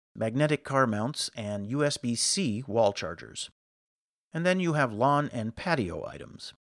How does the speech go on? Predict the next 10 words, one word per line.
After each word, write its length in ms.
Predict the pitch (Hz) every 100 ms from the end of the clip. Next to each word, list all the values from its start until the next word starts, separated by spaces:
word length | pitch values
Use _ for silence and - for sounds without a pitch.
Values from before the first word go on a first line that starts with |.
| _ _ _ _ -
Our 160 | 139 139
readers 380 | 175 185 170
gravitated 640 | 143 135 151 147 110 151 -
toward 240 | 107 104
things 280 | 95 110 -
such 200 | 101 -
as 240 | 90 87
fall 400 | - - 147 151
lawn 260 | 131 139 139
food, 320 | 87 90